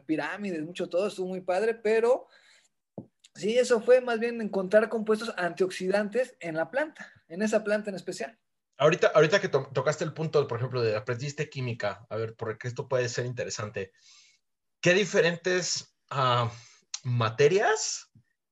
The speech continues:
Speaker 2: aplica un biotecnólogo? ¿Química, física o qué tanta, no sé?
Speaker 1: No, es que depende, ¿no? También, por ejemplo, si te vas a un biotecnólogo que quiere ser la, meterse en la bioética, pues te tienes que meter en cosas ya de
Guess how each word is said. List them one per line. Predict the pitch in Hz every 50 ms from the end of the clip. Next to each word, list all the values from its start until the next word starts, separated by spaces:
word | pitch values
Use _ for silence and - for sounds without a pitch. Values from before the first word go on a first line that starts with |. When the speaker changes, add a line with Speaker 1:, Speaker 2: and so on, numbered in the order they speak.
| _ -
Speaker 2:
aplica | - 117 - 139 139 135 - 151 147
un | 151 147 147
biotecnólogo? | 143 143 - 131 117 127 143 160 170 185 214 233 - - _
¿Química, | - 123 139 151 160 160 160 - 160 156 156 156 156 160 156 151
física | - - 147 156 151 - 160 - - 143 143 139 135 135 135 131 117 107
o | 104 101 104 107 110 107 107
qué | - 135 131
tanta, | - - 139 143 135 151 143 135 120 120
no | 110 117 131 131
sé? | - 147 135 233
Speaker 1:
No, | 233 220 - - - _
es | 220 214 -
que | 247 233
depende, | 214 202 196 196 214 214 226 220 202 165 147
¿no? | 139 156 208 254
También, | - 180 160 170 180 185 180
por | 220 202
ejemplo, | 185 180 185 196 190 151
si | 160 147
te | 147 175 165
vas | 170 185 202 202 - 240
a | 214 208
un | 214 220 220
biotecnólogo | 226 220 202 180 175 190 202 220 214 185 165
que | 156 143
quiere | 180 190 202
ser | 185 202 202 208 202
la, | 202 190 165 143 139 139 139 135 147
meterse | 151 156 151 202 190 180 208
en | 208
la | 180 156
bioética, | 147 151 151 151 160 175 170 - 202 190 - - 202 - 494 - _ _ _ _ _ _ _ _ - - _ _
pues | 233 247 220
te | 233 247
tienes | 240 254 262 262 233 208
que | 220 202
meter | 202 202 202 214 226 233 226 220 - -
en | 196 185
cosas | 214 220 220 208
ya | 202 214 208 214
de | 208 208 190 185